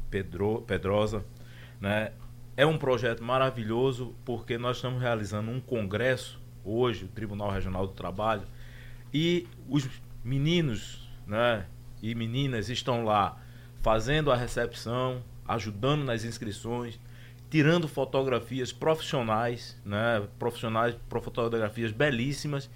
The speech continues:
né, e aí no dia de encerramento eu decidi vir completamente, né, engajado dentro desse projeto que é de inserção ao trabalho. Então, a população, as pessoas que quiserem fazer eventos,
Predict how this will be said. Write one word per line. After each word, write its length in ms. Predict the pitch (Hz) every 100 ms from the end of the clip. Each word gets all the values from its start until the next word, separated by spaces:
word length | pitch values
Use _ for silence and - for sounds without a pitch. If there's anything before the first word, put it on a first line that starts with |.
| - - -
né, 260 | 104 123 139
e 100 | 165
aí 260 | 160 170
no 160 | 175 175
dia 200 | 143 160
de 120 | 147
encerramento 640 | 151 151 139 139 147 151
eu 40 | 147
decidi 480 | 147 147 131 131 131
vir 220 | 131 127
completamente, 1080 | 139 110 143 156 151 120 120 131 127 135 123 - - -
né, 260 | 107 120 117 151
engajado 720 | 151 147 135 104 120 123 120
dentro 260 | 123 127
desse 180 | 131 127
projeto 500 | 127 120 117 139 156
que 160 | - 170
é 100 | 170
de 140 | 165
inserção 520 | 165 151 147 143 147
ao 120 | 139 139
trabalho. 460 | 127 101 95 104
Então, 440 | 127 139 135 143 - - - - - - - -
a 80 | -
população, 840 | 147 143 165 147 139 156 170 143
as 100 | 123
pessoas 360 | 123 117 160 156
que 100 | 131
quiserem 400 | 135 120 143 127
fazer 400 | 120 113 127 113
eventos, 640 | 95 123 151 - 131 -